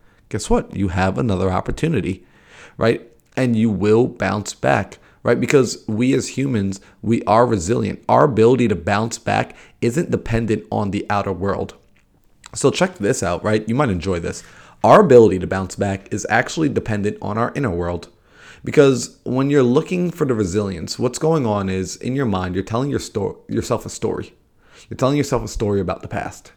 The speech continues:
And in that story, it's, "I lost a lot of money. It's, uh, I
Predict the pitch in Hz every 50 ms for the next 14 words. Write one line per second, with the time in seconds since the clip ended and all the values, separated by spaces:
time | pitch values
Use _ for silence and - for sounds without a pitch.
0 | _ _ _ _ _ _ - - - _ _ - 127 127 127 123 120 117 - -
1 | - 131 135 143 143 143 139 - - - - 120 117 113 113 113 117 113 110 -
2 | - 113 107 107 - - - - - - - 113 110 113 113 117 117 113 113 -
3 | - 110 107 107 107 107 110 104 101 101 104 101 101 98 95 95 95 - - 104
4 | 101 - - - - 110 107 104 101 101 101 101 104 - - - - 110 107 107
5 | 104 104 101 101 98